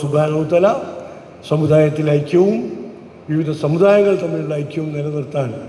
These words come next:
സയ്യിദ് സാദിഖ് അലി ശിഹാബ് തങ്ങളുടെ നേതൃത്വത്തിൽ നടക്കുന്ന എല്ലാ ശ്രമങ്ങൾക്കും തൗഫീഖ് നൽകുമാറാകട്ടെ, അള്ളാഹുവിൻ്റെ അനുഗ്രഹം ഉണ്ടാകട്ടെ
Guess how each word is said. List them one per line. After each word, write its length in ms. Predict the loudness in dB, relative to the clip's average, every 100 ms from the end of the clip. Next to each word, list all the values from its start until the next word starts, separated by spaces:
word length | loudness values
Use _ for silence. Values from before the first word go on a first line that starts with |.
| -16 -18 -18 -8 -2
സയ്യിദ് 300 | 0 0 2
സാദിഖ് 320 | 2 0 -2 -2
അലി 100 | -2 -2
ശിഹാബ് 280 | -2 0 -2
തങ്ങളുടെ 300 | -4 -2 -2
നേതൃത്വത്തിൽ 520 | 0 -2 -2 -4 -4 -2
നടക്കുന്ന 440 | -2 -2 0 2 2 0 -4 -10 -14 -14 0 2
എല്ലാ 180 | 4 4 4 2
ശ്രമങ്ങൾക്കും 640 | 0 0 -2 -2 -4 -6 -6 -10 -16 -20 -20 -20 -20 -20 -2
തൗഫീഖ് 460 | 2 4 2 0 0
നൽകുമാറാകട്ടെ, 800 | -2 0 -2 2 2 2 0 0 0 -2 -12 -12 0
അള്ളാഹുവിൻ്റെ 400 | 4 4 4 2
അനുഗ്രഹം 420 | 0 0 0 0 -2
ഉണ്ടാകട്ടെ 380 | 0 0 0